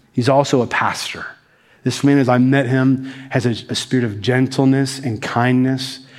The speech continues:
He's full of joy, and he loves his congregation, loves his people.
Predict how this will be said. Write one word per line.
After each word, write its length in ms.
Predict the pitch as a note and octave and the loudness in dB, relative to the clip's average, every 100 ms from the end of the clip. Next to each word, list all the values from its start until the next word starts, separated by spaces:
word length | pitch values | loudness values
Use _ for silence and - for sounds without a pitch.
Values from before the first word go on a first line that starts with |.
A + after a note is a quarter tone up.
| - - | -20 -2
He's 220 | B2+ - | -2 0
full 260 | C3 C3+ | 0 2
of 140 | B2+ A2 | 2 0
joy, 500 | A2+ B2 C3 C3+ C#3 | 0 2 2 2 2
and 80 | G#2+ | 0
he 320 | C3 C#3 C3+ | 2 2 0
loves 460 | A#2+ A#2+ B2+ B2 | 0 2 2 0
his 240 | - B2 - | 0 0 0
congregation, 880 | - A#2+ A#2 A2+ G2+ F#2 - - - _ _ _ _ | -4 -2 -2 -2 -4 -6 -6 -8 -16 _ _ _ _
loves 400 | A2+ A#2+ C#3 C3+ | 0 2 2 0
his 180 | B2+ A2 | -2 -6
people. 480 | - G2+ D2 G2+ | -6 -10 -10 -14